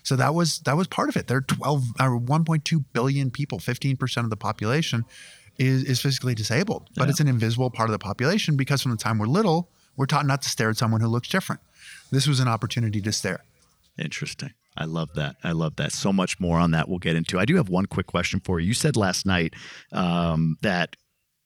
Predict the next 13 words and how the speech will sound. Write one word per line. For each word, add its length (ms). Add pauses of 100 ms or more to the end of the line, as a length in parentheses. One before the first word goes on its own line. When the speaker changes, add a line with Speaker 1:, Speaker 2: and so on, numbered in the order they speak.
(120)
Speaker 2:
retiring 640
from, 220 (180)
from 220
competitive 480
sports 420 (300)
was 140
the 100
hardest 580
thing 340
I 180 (100)
ever 240
did. 400 (840)
Given 600